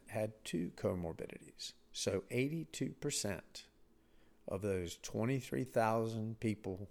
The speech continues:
plus that died had two plus comorbidities. The most common comorbidities were hypertension, way out in front, sixty-nine percent.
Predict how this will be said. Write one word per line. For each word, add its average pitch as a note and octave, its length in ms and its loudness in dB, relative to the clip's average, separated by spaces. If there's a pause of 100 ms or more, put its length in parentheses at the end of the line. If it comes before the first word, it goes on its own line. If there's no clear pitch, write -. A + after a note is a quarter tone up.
plus F2 440 0
that - 240 -6
died - 540 -6 (320)
had F#2 200 0 (120)
two A2+ 480 2 (160)
plus F#2+ 440 2 (140)
comorbidities. F#2 1080 0 (1080)
The G#2+ 80 -2
most F#2+ 320 -2
common C3 400 0
comorbidities B2 1040 2
were G2+ 280 2 (600)
hypertension, G#2 760 0 (300)
way A2+ 240 6
out F#2+ 180 4
in F#2 100 -6
front, G2 400 0
sixty-nine G2 540 4
percent. F#2 420 4